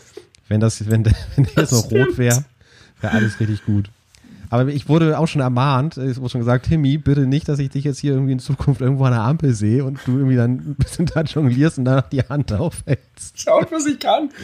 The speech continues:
Speaker 1: Ich bin die Gauklermaus. Du brauchst doch so ein Einrad. Ja, schön.
Speaker 2: Ein Einrad steht bei uns im Fahrradkeller. Also das krieg ich, ist nicht, krieg ich hin. Muss ich noch
Speaker 1: Ja.
Speaker 2: lernen, das zu
Speaker 1: Gu-,
Speaker 2: machen.
Speaker 1: ja.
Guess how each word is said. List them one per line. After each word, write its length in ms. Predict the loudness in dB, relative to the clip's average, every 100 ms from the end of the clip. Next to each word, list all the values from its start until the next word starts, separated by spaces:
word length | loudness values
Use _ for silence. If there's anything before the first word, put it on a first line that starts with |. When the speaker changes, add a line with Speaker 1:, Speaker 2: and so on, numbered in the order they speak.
| -10 -10
Speaker 1:
Ich 140 | -2
bin 140 | -2
die 100 | -2
Gauklermaus. 840 | 2 2 2 2 0 2 0 0 -6
Du 60 | -6
brauchst 140 | -6
doch 40 | -6
so 80 |
ein 80 | -2
Einrad. 440 | 0 0 -2 -8 -16 _ -20 -20 -20 -20 -20 _ _ _ _
Ja, 180 | -12 -12
schön. 380 | -10 -8 -4 -4
Speaker 2:
Ein 40 | -2
Einrad 380 | 0 2 2 2
steht 220 | 0 2
bei 60 |
uns 200 | 0 0
im 80 | -2
Fahrradkeller. 560 | -2 -2 -2 -2 -2 0
Also 160 | 0 0
das 180 | -2
krieg 200 | 0 -2
ich, 240 | -2 -6 -10
ist 280 | -10 -8 -8
nicht, 380 | -8 -10 -20 -20
krieg 220 | -10 -6
ich 80 | -2
hin. 240 | 0 0 -4 _ _ _ _ -20 -20 -20 _
Muss 100 | -2
ich 60 | 0
noch 100 | 2
Speaker 1:
Ja. 60 | 2
Speaker 2:
lernen, 360 | 2 2 -2 -6
das 140 | -2
zu 80 | 0
Speaker 1:
Gu-, 40 | 0
Speaker 2:
machen. 180 | -2 -6 -10
Speaker 1:
ja. 160 | -8